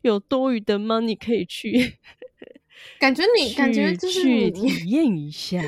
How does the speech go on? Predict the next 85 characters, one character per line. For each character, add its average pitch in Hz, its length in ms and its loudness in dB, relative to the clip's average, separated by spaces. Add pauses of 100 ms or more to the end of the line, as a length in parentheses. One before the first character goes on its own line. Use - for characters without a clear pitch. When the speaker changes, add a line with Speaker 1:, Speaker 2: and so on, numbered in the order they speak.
(120)
Speaker 2:
<laughs> 453 180 -2
就 339 160 -4
是 349 140 0
等 262 160 0
我 247 100 0
们 196 240 -4
就 240 120 -8
是 262 120 -2
奶 196 200 -4
茶 196 180 -4
拿 175 240 -8
铁， 440 280 0
Speaker 1:
<laughs> - 0 -
Speaker 2:
就 208 120 -10
是 220 80 -4
有 185 180 -2
业 196 180 -2
配 170 300 -4
的 113 140 -8
时 - 220 -14
候， 175 200 -8
然 175 120 -6
后 233 80 0
我 254 40 -2
们 226 80 -2
就， 240 280 0
我 208 80 -10
们 220 80 -2
就 269 200 0
来 226 160 2
存 214 220 -4
了 190 80 -4
一 190 80 -6
个 196 100 -2
韩 190 220 -4
碧 208 120 -2
楼 175 180 -4
基 175 240 -12
金。 208 440 -16 (680)
<laughs> 453 1000 -4
然 302 120 4
后 381 100 10
我 311 60 8
们 294 80 2
就 359 100 2
存 294 160 2
到 330 140 6
钱， 277 160 4
Speaker 1:
对 311 80 6
啊， 302 60 8
Speaker 2:
我 302 40 6
们 - 20 6
就 269 60 8
可 254 60 8
以 233 80 6
去 269 100 6
韩 254 200 6
碧 277 160 6
楼。 247 60 2
Speaker 1:
请 233 80 4
找 185 100 -2
我， 214 60 2
请 208 100 2
找 - 0 -
我 196 40 -6
们。 165 240 -4
Speaker 2:
<laughs> 605 1200 0
大 392 180 10
家 427 80 2
赶 330 140 2
快 370 120 6
找 330 200 6
我 302 60 4
们 269 160 2
业 302 120 8
配。 254 60 2
Speaker 1:
对， - 0 -
请 - 20 2
找 262 120 0
我 294 60 0
们， 233 200 -2
请 196 200 -8
找 185 160 -4
我 208 100 -2
们。 185 500 -6